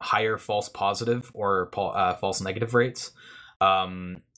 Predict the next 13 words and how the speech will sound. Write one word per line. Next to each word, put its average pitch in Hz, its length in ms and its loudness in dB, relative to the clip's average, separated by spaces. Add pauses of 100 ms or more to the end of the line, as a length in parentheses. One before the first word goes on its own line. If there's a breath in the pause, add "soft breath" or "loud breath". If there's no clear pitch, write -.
(260)
one 123 400 2
they 120 160 2
mentioned, 113 560 -4
like, 104 160 -6
spy 104 300 0
detector 120 560 -2
was, 98 420 -2
uh, 90 300 2
zero 104 280 0
point 101 320 -4
eight 101 220 -8
three 104 400 0
F. 127 340 0